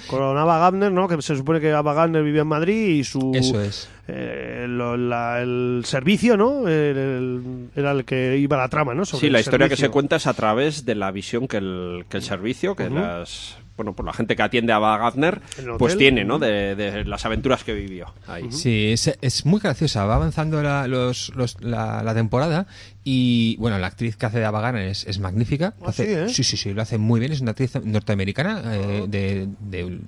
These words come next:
Speaker 2: Brooklyn, creo que es.
Speaker 1: ¿Brooklyn?
Speaker 2: De Brooklyn, creo que es. Y, y lo hace, lo hace fenomenal.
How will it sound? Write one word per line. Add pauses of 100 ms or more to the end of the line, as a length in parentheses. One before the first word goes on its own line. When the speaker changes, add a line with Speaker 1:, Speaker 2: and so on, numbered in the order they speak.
(220)
Speaker 2:
Brooklyn,
creo
que
es.
Speaker 1:
¿Brooklyn?
Speaker 2:
De
Brooklyn, (220)
creo
que
es.
Y,
y
lo
hace,
lo
hace
fenomenal.